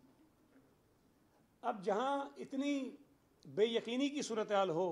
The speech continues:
candidates के दरमियान, तो आप ये सोचें कि आम लोगों के जहनों में किस कदर बेयकीनी होगी। तो शायद ये जो बेयकीनी है,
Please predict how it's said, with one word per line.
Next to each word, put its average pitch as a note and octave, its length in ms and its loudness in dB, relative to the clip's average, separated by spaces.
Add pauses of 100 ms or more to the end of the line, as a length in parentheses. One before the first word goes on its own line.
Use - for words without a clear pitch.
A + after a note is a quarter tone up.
(320)
candidates C4 460 2
के A3+ 100 2
दरमियान, D#3+ 380 -2 (1200)
तो - 60 -2
आप G#3 160 0
ये A#3 80 -8
सोचें A3+ 340 -6
कि B3+ 80 -12 (100)
आम B3 280 -2
लोगों G#3 240 0
के G#3 100 -6
जहनों F3+ 300 -2
में F#3+ 280 -4 (120)
किस - 140 -8
कदर G#3 220 -4
बेयकीनी D#3 420 -8
होगी। A#2 220 -16 (1300)
तो - 40 -10
शायद G#3+ 440 2
ये B3 100 -6
जो B3 120 -6
बेयकीनी G#3 580 -2
है, D#3+ 340 -2